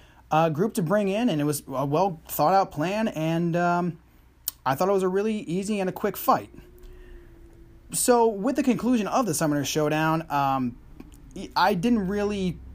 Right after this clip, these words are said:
think that the event was too challenging. Obviously, they nerfed everything. It kinda leveled the playing field, but the hardest fight, in my opinion, was Captain Marvel movie, 'cause I was just trying to figure out which champs I wanted to bring in.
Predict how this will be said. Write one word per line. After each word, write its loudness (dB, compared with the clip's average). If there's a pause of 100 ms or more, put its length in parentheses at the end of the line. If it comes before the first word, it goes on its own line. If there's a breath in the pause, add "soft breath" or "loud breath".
(120)
think -4
that 2 (760)
the 0
event -2
was -2 (120)
too -2
challenging. 0
Obviously, 2
they 0
nerfed 0
everything. -2
It -6
kinda -2
leveled 0
the -10
playing -4
field, 0
but -2 (720 soft breath)
the -4
hardest 4
fight, 4
in 0
my 2
opinion, 0
was 0
Captain 0
Marvel 2
movie, 0
'cause -2
I -2
was -4
just -8
trying -2
to -2
figure -4
out -4
which -8
champs -6
I -4
wanted -2
to -4
bring -2
in. -4